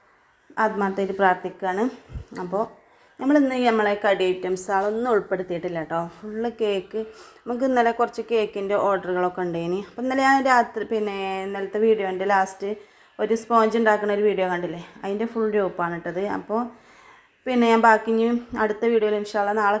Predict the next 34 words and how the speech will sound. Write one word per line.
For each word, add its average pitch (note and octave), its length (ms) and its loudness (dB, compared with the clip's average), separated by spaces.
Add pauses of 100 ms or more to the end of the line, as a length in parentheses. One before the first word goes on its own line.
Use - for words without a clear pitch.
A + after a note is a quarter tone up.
കാണിച്ചു G3 280 -2
തരാമെന്ന് F#3+ 320 -2
പറഞ്ഞില്ലേ, E3+ 300 -4 (140)
ആ - 100 -4
ബ്ലാക്ക് F#3+ 300 2
ഫോറസ്റ്റ് F3 360 -4
കേക്ക് E3 320 -4
ഇട്ടത്. E3+ 240 -6 (540)
ഇതൊരു A3+ 300 2
കടയിലേക്കുള്ള G3+ 520 0 (160)
ഓർഡർ F3+ 280 0
ചെയ്യണം. F#3 260 -2 (400)
പിന്നെ C#4+ 240 -2
രാത്രിയിൽ A#3 580 4 (540)
പിന്നെ G#3 260 -4
ഞാൻ F#3+ 120 -4 (100)
കുറച്ച് G3+ 260 -6
സ്പോഞ്ചുകൾ F#3+ 540 0
ഉണ്ടാക്കുന്ന F3+ 420 -2
ഒരു F#3+ 100 0 (380)
വീഡിയോ F#3 320 0
ആണിത്. F3+ 260 2 (520)
ഇത് A#3+ 160 -6
നമുക്കിന്ന് A#3+ 420 2 (500)
പിന്നെ G#3 260 -2
രാവിലെ G3 440 2
ഉച്ചക്ക് G3 320 -6
വൈകുന്നേരമൊക്കെ G#3 540 0
ആയിട്ട് A#3+ 200 0
കൊടുക്കാനല്ലേ G#3 540 -2 (140)
വേറെ G3+ 260 0
മൂന്ന് G3 300 -4
കേക്കാണ് F3 480 -2
ട്ടോ. F#3+ 80 0